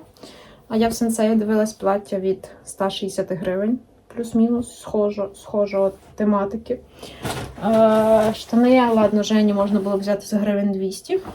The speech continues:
Ну, а такого типу джинси на дітей від чотириста гривень. Тому от вам приклад в одному відео. <laughs> Е, але це, звичайно, так, чисто на фарт. І насправді, дивлячись, який ти день ідеш,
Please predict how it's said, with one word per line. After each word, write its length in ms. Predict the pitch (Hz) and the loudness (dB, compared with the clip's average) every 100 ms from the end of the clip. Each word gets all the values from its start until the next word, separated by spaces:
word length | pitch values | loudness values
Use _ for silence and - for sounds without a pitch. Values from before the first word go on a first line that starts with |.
| - - - - _ _ _ - | -18 -20 -20 -20 _ _ _ 4
Ну, 200 | 247 254 | 6 6
а 160 | 220 214 | 4 4
такого 380 | 208 214 240 214 | 2 4 4 4
типу 280 | 208 202 | 2 -4
джинси 580 | 185 214 294 - 214 196 | -2 -2 -2 0 0 0
на 200 | 196 196 | -2 -2
дітей 440 | 190 180 190 220 240 | -4 -4 -2 0 -2
від 160 | 196 | -6
чотириста 500 | - - 196 190 - | -10 -4 -4 -4 -6
гривень. 320 | 190 170 - - - - - - - | -4 -4 -4 -10 -18 -20 -20 -20 -6
Тому 400 | - 269 320 403 - - - - - - - - - - | 2 6 6 4 -4 -8 -2 -2 -4 -20 -20 -20 -20 -2
от 220 | 277 302 | 0 0
вам 260 | 285 285 302 - _ _ _ | 2 0 -2 -10 _ _ _
приклад 460 | 233 233 240 254 - | 2 2 4 2 4
в 140 | 233 | 2
одному 380 | 220 208 208 208 | 4 6 4 4
відео. 280 | 185 165 - - - | 2 2 4 4 6
<laughs> 120 | 269 - - - - - - - - | 6 6 -2 -14 -14 -16 -18 -18 -10
Е, 300 | 233 226 226 | -6 -4 0
але 340 | - 339 359 285 | 4 6 6 4
це, 140 | 233 | 0
звичайно, 480 | 220 196 226 226 208 | -4 0 0 2 0
так, 200 | 190 185 | -2 -6
чисто 380 | - 220 196 196 | -8 -4 0 0
на 120 | 196 | 0
фарт. 400 | - 262 302 - | 4 4 4 0
І 100 | 226 | 2
насправді, 480 | 220 - 233 226 214 | 2 2 0 2 2
дивлячись, 420 | 240 247 - - | 2 0 -2 -6
який 220 | 220 226 | -2 -2
ти 80 | 202 | -2
день 240 | 220 208 | 0 0
ідеш, 460 | 196 262 381 392 | 2 0 0 -4